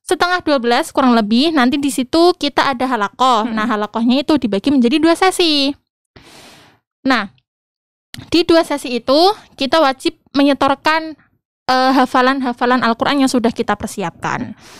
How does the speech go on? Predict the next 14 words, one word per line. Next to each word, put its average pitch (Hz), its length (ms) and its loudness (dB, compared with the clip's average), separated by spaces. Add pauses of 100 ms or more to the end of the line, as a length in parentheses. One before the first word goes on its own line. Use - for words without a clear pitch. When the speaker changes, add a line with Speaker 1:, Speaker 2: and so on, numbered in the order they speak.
(160)
Speaker 1:
Nah, 208 80 0
tapi 254 240 -2
di 269 80 2
situ 330 240 0
di 277 160 0
dua 240 320 2
sesi 233 240 -2
itu 254 160 0
ada 254 480 0 (400)
istirahatnya, 277 720 0
alhamdulillahnya. 226 640 -2
Istirahat, 226 400 -2
Speaker 2:
Mm-mm. - 80 -16
Speaker 1:
istirahatnya 240 680 0